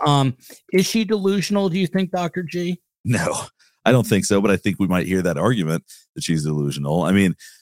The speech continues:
Speaker 2: delusion is a fixed false belief. And that's sort of the definition of a delusion. So that's believing something is reality that is not.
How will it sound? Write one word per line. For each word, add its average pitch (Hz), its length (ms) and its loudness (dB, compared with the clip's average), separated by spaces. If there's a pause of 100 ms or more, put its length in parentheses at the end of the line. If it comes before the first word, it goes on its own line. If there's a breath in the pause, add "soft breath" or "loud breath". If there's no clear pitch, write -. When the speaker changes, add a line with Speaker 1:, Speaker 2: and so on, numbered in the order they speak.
Speaker 2:
delusion 147 420 4
is 147 100 2
a 113 80 2
fixed - 420 -2
false - 400 0
belief. 78 640 -2
And 82 140 0
that's 95 180 0
sort 92 200 0
of 85 140 0
the 85 60 -2
definition 82 760 -2
of 73 80 -4
a 78 60 -2
delusion. 76 440 -2
So - 140 0
that's 101 220 2
believing 104 480 2
something 92 520 -2 (460)
is 123 220 2
reality 90 540 0
that 78 200 -6
is 76 220 -4
not. 67 420 -8